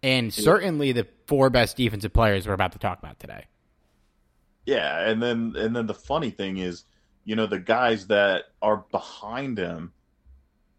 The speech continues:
Speaker 2: um, are, are, you know, no slouches themselves, but, you know, they just get overshadowed by these legends. You know, these are big shoes to fill, and, and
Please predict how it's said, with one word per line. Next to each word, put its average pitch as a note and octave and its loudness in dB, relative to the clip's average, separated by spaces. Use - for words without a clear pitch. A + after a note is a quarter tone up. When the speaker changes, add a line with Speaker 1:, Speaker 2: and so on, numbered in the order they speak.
Speaker 2:
um, F2 -4
are, G2 0
are, G#2+ 0
you A#2+ -4
know, A#2 2
no B2 0
slouches A2+ -2
themselves, G2 2
but, G2 0
you A2 -2
know, A2+ 4
they A2 4
just A2 -4
get A#2 0
overshadowed A2 0
by F#2+ 4
these F2+ -6
legends. F2 -4
You G2+ -8
know, G#2 -2
these G#2+ -4
are G2+ -2
big A2+ 0
shoes A#2 -6
to F#2 -12
fill, G2+ 0
and, E2+ -6
and F#2 -6